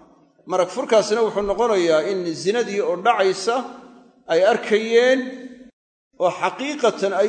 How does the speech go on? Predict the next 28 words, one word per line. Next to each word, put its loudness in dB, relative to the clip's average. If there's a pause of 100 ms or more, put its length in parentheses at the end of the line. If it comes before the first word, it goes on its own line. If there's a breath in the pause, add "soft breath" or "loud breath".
(160)
u 0
hubeen, 0 (140)
labada 2
xubnood 0 (200)
ay 0
isku -8
hubeen 6 (100)
inay -4
markaa, 0 (560)
yacni, 2
isku -6
jireen. -4 (640)
Saas 2
yadaa 4
waa 2
inay -2
hubeen. -6 (960)
"Inna 0
Allaha 2
laa 6
yastaxyi -6
min -2
alxaq." -8 (1000)
Yacni, -6
waxa 0
waa 4
sharti 2
ah, 8